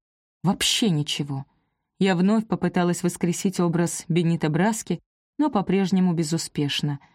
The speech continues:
Впрочем, неважно. Он не Ромеро. «Вы встретитесь завтра. Он и Рамона приедут на ужин».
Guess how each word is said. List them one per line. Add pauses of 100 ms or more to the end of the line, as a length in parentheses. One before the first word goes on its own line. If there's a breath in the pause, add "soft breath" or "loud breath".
(160 soft breath)
Впрочем,
неважно. (440)
Он (400)
не
Ромеро. (640)
«Вы
встретитесь
завтра. (560)
Он
и
Рамона
приедут
на
ужин».